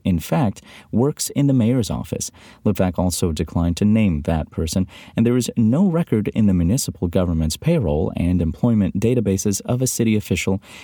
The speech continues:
with the title Extreme Weather Coordinator. In the intermediate aftermath of Ida, de Blasio appointed Emma Wolf, his deputy mayor of administration,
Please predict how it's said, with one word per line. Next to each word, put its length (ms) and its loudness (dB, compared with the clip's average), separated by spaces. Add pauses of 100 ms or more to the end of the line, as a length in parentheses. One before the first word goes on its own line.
(120)
with 300 -2
the 80 0
title 520 -2
Extreme 540 0
Weather 340 0
Coordinator. 720 -2 (340)
In 60 4
the 180 4
intermediate 540 2
aftermath 560 0
of 140 -2
Ida, 380 0
de 100 -2
Blasio 580 0
appointed 500 0
Emma 240 2
Wolf, 460 -2
his 420 -2
deputy 380 -2
mayor 300 0
of 80 -2
administration, 800 0